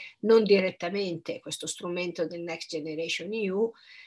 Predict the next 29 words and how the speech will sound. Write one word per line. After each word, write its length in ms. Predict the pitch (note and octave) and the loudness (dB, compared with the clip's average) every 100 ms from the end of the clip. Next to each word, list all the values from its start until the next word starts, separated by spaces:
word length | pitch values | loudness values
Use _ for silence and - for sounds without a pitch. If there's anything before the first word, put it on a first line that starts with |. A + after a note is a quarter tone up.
| - _ _ _ | -20 _ _ _
e, 240 | - G3+ E3+ | 6 6 4
eh, 1040 | - E3+ D3+ C3 - - - - - - | 0 0 0 0 -2 -4 -6 -10 -14 -18
questo, 560 | - F#3+ F3 - F3+ D#3+ | -4 0 2 4 2 2
questo 320 | - E3 F3+ | 0 0 0
veto 400 | F3 G#3 G3+ F#3+ | 8 8 10 8
era 220 | F3+ E3 | 8 6
di 100 | D#3 | 2
fatto 400 | - F#3+ F#3 - | 4 6 6 6
legato 520 | F3 G#3+ F#3 E3+ F3 E3 | 6 8 10 8 6 2
al 80 | |
rifiuto 840 | D#3 C#3+ - G3 G3 G3 F3+ F3+ - | 0 0 4 4 6 8 10 8 4
di 320 | B2+ B2 F3+ F3+ | -8 -8 -2 2
un 320 | F3+ E3+ E3 | 2 2 0
vincolo 460 | G#3 A3 G3+ G3 F#3 | -2 -2 -2 -6 -4
di 100 | F#3 | -6
condizionalità 1080 | F3+ F3 F3 - F3 E3+ G#3 - E3+ D#3 - | -8 -8 -8 -4 -4 -2 -4 -2 -2 -2 -6
che 180 | D3 | -8
era 280 | D#3 D3 A#2 | -6 -6 -6
stato, 720 | - - E3 D#3 E3+ D#3 C#3+ - | -6 -4 -6 -4 -4 -4 -6 -10
eh, 1160 | D3+ C3 C3 C3+ - _ _ _ _ _ A#4 _ _ | -12 -12 -16 -20 -20 _ _ _ _ _ _ _ _
che, 400 | C5 E4+ - - _ _ _ _ | -16 -16 -20 -20 _ _ _ _
diciamo, 540 | A3 G3 G3 F#3+ F3+ E3+ - - - | -10 -4 -4 -2 -4 -6 -10 -16 -14
un 160 | G3+ - | -12 -6
co-, 160 | - | -6
un 120 | G3 | -2
accordo 560 | F3+ - - A3 G#3+ F3+ | -4 -2 4 4 4 0
che 120 | - | -4
era 140 | D#3 D3+ | -4 -4
stato 640 | - E3 D#3+ F3 E3 C#3 | 0 0 0 4 4 4